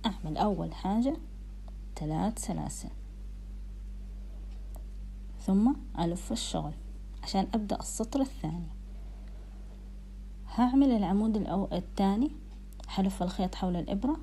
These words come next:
وحدخل في ثاني سلسلة اللي هذه، حدخل من تحتها، حكون أول ثاني عمود، ألف الخيط، آخذ، أخرج من تنتين، ثم ألف الخيط وأخرج من تنتين.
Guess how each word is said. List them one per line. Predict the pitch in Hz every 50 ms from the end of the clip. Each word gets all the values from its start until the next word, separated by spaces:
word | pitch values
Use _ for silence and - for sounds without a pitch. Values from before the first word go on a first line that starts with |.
| - - -
وحدخل | 185 - - 226 226 - - 170 185
في | - - - 220 254 311 320 - - - - - - - - - - - - - - - - - - - - - - - -
ثاني | - 214 220 240 247 247 233
سلسلة | - - 165 156 - - - - 175 185 - - - -
اللي | 185 175 196 165 170
هذه، | 170 - - - - - - - - - - - - - - - - - - - - - - - - - -
حدخل | - 208 220 - - 254
من | 254 233 190 180 -
تحتها، | 202 185 - - - - 170 - - - - - - - - - - - - - - - - - - - - - - - - -
حكون | - - 196 196 - - 220 214 226 247 277 277 - -
أول | 214 214 220 220 196 - -
ثاني | 202 214 226 226 226 202
عمود، | 170 170 165 160 160 156 - - - - - - - - - - - - - -
ألف | 180 185 185 185 - -
الخيط، | 180 - - 202 220 277 294 - - - - - - - - - - - - - - - - - - - - - -
آخذ، | 190 190 185 - - - - - - - - - - - - - - - - -
أخرج | - - 190 180 165 180
من | 180 190 185
تنتين، | - 190 185 190 - 254 269 302 285
ثم | 285 - 202 196 196
ألف | - 190 196 190 - 190
الخيط | 190 190 - 262 262 -
وأخرج | - - - - 165 160 165
من | 165 170 170
تنتين. | - - 170 156 - - 143 139